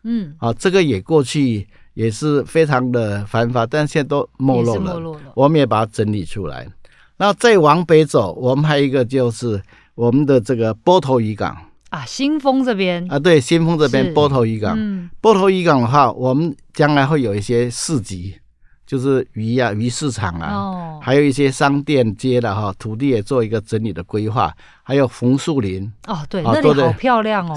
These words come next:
Speaker 2: 对，对。是。
Speaker 1: 空拍下来就是一个绿色的秘境。
Speaker 2: 是，
Speaker 1: 嗯。
Speaker 2: 那更重要的还有一个石户。这过去大家想，
Speaker 1: 这里居然有石户。
Speaker 2: 有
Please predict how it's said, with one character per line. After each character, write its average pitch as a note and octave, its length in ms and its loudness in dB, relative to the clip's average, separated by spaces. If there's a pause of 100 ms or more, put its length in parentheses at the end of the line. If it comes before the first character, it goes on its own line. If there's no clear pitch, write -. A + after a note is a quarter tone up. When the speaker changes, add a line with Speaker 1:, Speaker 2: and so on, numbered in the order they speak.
Speaker 2:
对， B2 100 0
对。 - 20 2
是。 G2+ 40 0
Speaker 1:
空 C4 240 0
拍 B3+ 220 2
下 B3+ 180 0
来 F3+ 140 0
就 A#3 100 -6
是 A3 140 -8
一 A3 80 -4
个 F#3+ 140 -2
绿 A#3 180 -2
色 G#3+ 180 -4
的 F3+ 120 -2
秘 F#3+ 220 0
境。 F#3 200 -6
Speaker 2:
是， C#3 400 0
Speaker 1:
嗯。 - 100 -4
Speaker 2:
那 D#3 120 0 (100)
更 E3+ 200 4
重 D3+ 200 2
要 C3 140 2
的 G#2+ 80 0
还 A2+ 120 -2
有 A2+ 60 0
一 A2 40 0
个 G#2 300 -6 (360)
石 - 280 -6
户。 D3+ 340 0 (880)
这 F3 140 -4
过 - 180 4
去 A#3+ 160 4
大 E3 140 6
家 D#4 80 2
想， - 0 -
Speaker 1:
这 - 0 -
里 D#4 60 2
居 C#4+ 80 6
然 A#3+ 80 6
有 F#3+ 120 2
石 G#3+ 280 2
户。 D#4+ 80 4
Speaker 2:
有 G#3+ 480 2